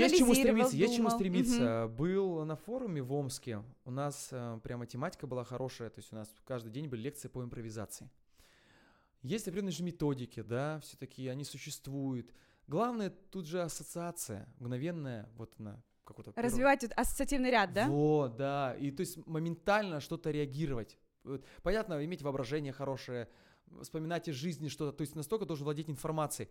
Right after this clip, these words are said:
Speaker 1: Но это нужно прорабатывать. Опять же,
Speaker 2: Гибкость ума также.
Speaker 1: да, к-, это хорошее качество ведущего, любого ведущего, уметь импровизировать.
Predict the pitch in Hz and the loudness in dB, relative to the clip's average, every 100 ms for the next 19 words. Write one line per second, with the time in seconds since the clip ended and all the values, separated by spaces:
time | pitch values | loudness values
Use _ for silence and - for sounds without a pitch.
0 | - 165 226 170 156 147 139 - - - | -4 0 0 0 -4 -4 -6 -8 -20 -10
1 | - - 139 131 135 120 98 - - _ | 8 8 8 2 0 -2 -10 -12 -20 _
2 | _ - 226 269 240 247 233 214 208 226 | _ -4 2 6 8 8 4 2 2 0
3 | 202 202 190 151 208 160 - - 190 202 | -2 -4 0 8 8 8 4 -2 2 2
4 | - - _ _ - 170 196 165 143 180 | 2 -12 _ _ -6 0 0 0 -2 -2
5 | - 160 135 135 160 226 - 107 110 135 | -2 -6 -6 -4 -4 -4 -6 -6 -4 0
6 | 143 120 156 - 123 127 131 123 120 107 | 0 0 -2 -4 -8 -8 -10 -8 -8 -8
7 | 95 90 | -8 -10